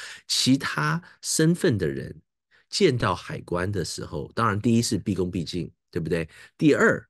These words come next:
是他们需要有文-，呃，这个 original document，你的原本的申请七九七批准信，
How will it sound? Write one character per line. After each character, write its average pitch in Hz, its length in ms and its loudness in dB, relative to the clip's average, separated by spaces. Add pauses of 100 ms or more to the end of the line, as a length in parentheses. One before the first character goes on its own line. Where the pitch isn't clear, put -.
是 - 360 -2 (160)
他 - 160 -4
们 113 140 0
需 110 220 -4
要 131 80 2
有 90 140 2
文-， 69 340 -8 (500)
呃， 87 160 0
这 92 140 -2
个 95 120 0
original 107 640 0
document， 101 460 -4 (380)
你 87 180 0
的 71 300 -2
原 95 260 4
本 90 160 2
的 67 100 -6
申 107 240 -4
请 90 220 -6
七 - 240 -4
九 - 160 -2
七 - 240 -8
批 143 240 -6
准 - 220 -4
信， - 400 -4